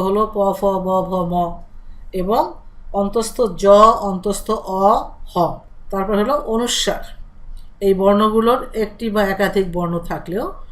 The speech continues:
পরের ন ধ্বনি মূর্ধন্য হয়ে যাবে। যেমন কৃপণ, এই যে ক, তারপরে হলো রি, এই জন্য প, প বর্গের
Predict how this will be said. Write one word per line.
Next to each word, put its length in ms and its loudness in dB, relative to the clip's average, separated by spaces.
পরের 260 0
ন 20 -2
ধ্বনি 260 -2
মূর্ধন্য 360 -6
হয়ে 180 -10
যাবে। 200 -14
যেমন 260 2
কৃপণ, 560 0
এই 100 -10
যে 40 -8
ক, 20 4
তারপরে 380 0
হলো 140 4
রি, 120 2
এই 100 -4
জন্য 160 0
প, 20 -2
প 20 -4
বর্গের 300 4